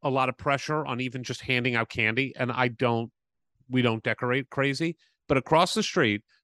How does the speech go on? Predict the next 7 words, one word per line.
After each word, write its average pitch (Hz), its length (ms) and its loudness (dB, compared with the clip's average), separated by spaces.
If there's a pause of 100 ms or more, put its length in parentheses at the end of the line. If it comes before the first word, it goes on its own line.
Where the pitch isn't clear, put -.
(100)
they 135 160 4
are 147 100 4
doing 135 500 0 (480)
the 120 100 -4
Salem 147 420 4
witch 127 260 0
trials. 95 600 -8